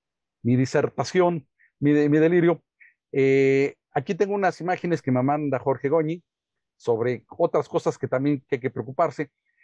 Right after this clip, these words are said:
Y bueno, ya nomás, eh, les comparto la última imagen.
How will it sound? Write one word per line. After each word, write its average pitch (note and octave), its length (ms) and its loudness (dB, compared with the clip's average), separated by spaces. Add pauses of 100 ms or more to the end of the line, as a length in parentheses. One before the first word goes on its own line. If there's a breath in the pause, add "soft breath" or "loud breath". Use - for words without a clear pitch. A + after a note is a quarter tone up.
(140)
Y C#3 440 2
bueno, F#3 300 0 (220)
ya E3 240 -2
nomás, F3 480 -2
eh, B2+ 680 0
les B2+ 160 -6
comparto C3+ 460 -4
la A2+ 300 0
última D#3 800 -2
imagen. C3 760 -2